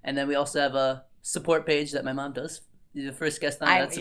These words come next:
Speaker 1: supports
Speaker 2: I
Speaker 1: us.
Speaker 2: am, yeah, I do support you.
Speaker 1: <laughs> Congratulations.
Speaker 2: <laughs> No
Speaker 1: You're
Speaker 2: problem.
Speaker 1: welcome.
Speaker 2: I support you in lots of ways.
Speaker 1: You, kind of.
Speaker 2: Yeah.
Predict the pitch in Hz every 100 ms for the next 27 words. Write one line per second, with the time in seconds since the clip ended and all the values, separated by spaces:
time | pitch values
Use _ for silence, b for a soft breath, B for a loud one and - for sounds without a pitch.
0 | 160 165 - 196 226 - 196 240 339 226
1 | 240 254 175 170 - 180 175 143 131 175
2 | 160 160 156 147 160 233 131 226 302 262
3 | 240 214 190 240 165 156 113 139 - 240
4 | 349 240 160 156 233 240 214 196 147 143
5 | 139 127 120 120 143 143 - 131 151 131
6 | 170 - - - 240